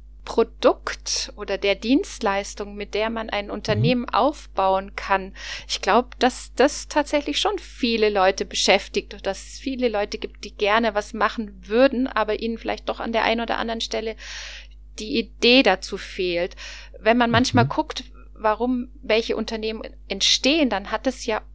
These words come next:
Speaker 1: oft was damit zu tun, dass Leute irgendwo einen Bedarf erkennen.
Speaker 2: Mhm.
Speaker 1: Ne, dass, dass sie denken, „Ah, das, das gibt's noch nicht oder das gibt's vielleicht auch nicht in unserem Markt.“ Sie haben es vielleicht in dem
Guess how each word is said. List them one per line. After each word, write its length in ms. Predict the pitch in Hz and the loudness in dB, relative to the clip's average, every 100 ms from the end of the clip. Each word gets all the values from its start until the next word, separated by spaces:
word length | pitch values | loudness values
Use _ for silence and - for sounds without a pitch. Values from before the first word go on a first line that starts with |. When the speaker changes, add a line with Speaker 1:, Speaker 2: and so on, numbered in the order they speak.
| - - | -6 2
Speaker 1:
oft 320 | 262 - - | 2 0 -4
was 160 | 269 - | -2 -2
damit 260 | 240 247 | -2 -2
zu 100 | - | -6
tun, 320 | - 247 240 | -8 -4 -2
dass 180 | 220 220 | -2 -2
Leute 260 | 220 233 247 | 2 2 2
irgendwo 280 | 233 226 214 | 0 -2 -2
einen 220 | 214 220 | -2 -2
Bedarf 520 | 202 214 226 262 262 - | 4 8 10 8 4 -2
erkennen. 640 | - - 208 190 165 170 - 98 - | -4 0 2 2 0 -6 -6 -6 -2
Speaker 2:
Mhm. 160 | 110 165 | 0 0
Speaker 1:
Ne, 120 | 262 | 0
dass, 400 | 233 - - - - - - - | -2 -6 -10 -10 -12 -16 -20 -6
dass 180 | 214 214 | -4 -2
sie 100 | 226 | 0
denken, 300 | 214 233 233 - | 2 2 4 4
„Ah, 80 | |
das, 300 | 254 262 - 226 | 6 4 2 -2
das 240 | 240 262 - | 2 2 0
gibt's 320 | 269 - - | -2 -2 -2
noch 180 | 262 - | -2 4
nicht 520 | 269 311 - - - - - | 4 6 4 0 -8 -12 -6
oder 160 | 208 214 | 2 4
das 160 | 208 - | 4 2
gibt's 240 | 208 - | -2 -2
vielleicht 300 | 185 196 190 | 0 2 2
auch 120 | 190 | -2
nicht 220 | 190 - | -4 -6
in 100 | 180 | -6
unserem 320 | 185 190 180 185 | -6 -6 -6 4
Markt.“ 400 | 233 269 294 - | 6 8 6 0
Sie 180 | 196 | -4
haben 100 | 190 | -4
es 120 | 190 - | -6 -6
vielleicht 240 | 208 - | -6 -6
in 120 | 190 | -8
dem 240 | 180 180 | -10 -12